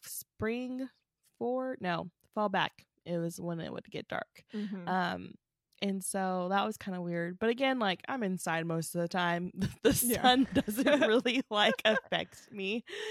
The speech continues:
Speaker 1: But now as a mother, I have to, like, plan ahead of, like, trying to get my baby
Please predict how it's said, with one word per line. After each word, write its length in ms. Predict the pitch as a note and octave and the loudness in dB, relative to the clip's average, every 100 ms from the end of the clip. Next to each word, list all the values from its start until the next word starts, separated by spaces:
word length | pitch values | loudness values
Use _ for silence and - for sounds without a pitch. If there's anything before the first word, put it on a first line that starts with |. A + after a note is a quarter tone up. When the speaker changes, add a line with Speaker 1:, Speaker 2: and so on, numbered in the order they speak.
| A4 F#4+ - _ _ | -8 -12 -18 _ _
Speaker 1:
But 260 | A3+ A3+ C#4+ | -4 2 2
now 240 | C#4+ D#4+ A4+ A4+ - | 4 4 4 2 2
as 200 | D4+ B3+ | 0 4
a 160 | B3 G#3 | 2 2
mother, 840 | G3+ G#3+ F4+ D#4 A#3 G#3 G3+ G#3 _ - | 0 2 2 2 2 4 2 0 _ -2
I 80 | |
have 280 | A#3+ C4+ C#4 | 2 2 0
to, 100 | - | 2
like, 240 | F4 D#4+ - | 0 0 -4
plan 320 | - C#4 C#4+ | -6 -2 2
ahead 760 | C#4+ C#4 D4 - C4 G#3+ G3 G3 | 2 2 0 4 8 8 6 2
of, 340 | A3+ A#3 A3 A3+ | 2 2 0 0
like, 280 | A3+ G#3 | 2 2
trying 300 | - A#3+ B3 | -2 -2 -2
to 60 | B3+ | 0
get 200 | A#3+ A#3 | -2 0
my 180 | A3+ G#3+ | 0 -2
baby 760 | F3+ F#3 C4+ D#4 F#3+ F#3 F#3+ | 0 0 0 -2 -4 -2 -4